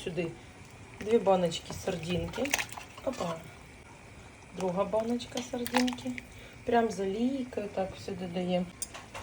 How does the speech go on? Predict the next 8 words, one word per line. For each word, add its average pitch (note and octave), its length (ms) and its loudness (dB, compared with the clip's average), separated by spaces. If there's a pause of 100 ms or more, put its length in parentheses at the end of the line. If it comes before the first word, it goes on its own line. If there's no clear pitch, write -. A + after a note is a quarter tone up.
(640)
І C#4+ 180 8 (360)
ріса, G3+ 380 0
три A#3 180 4
столові F#3+ 440 6
ложечки - 440 0
в - 140 0
мене F3+ 180 0
тут. - 200 4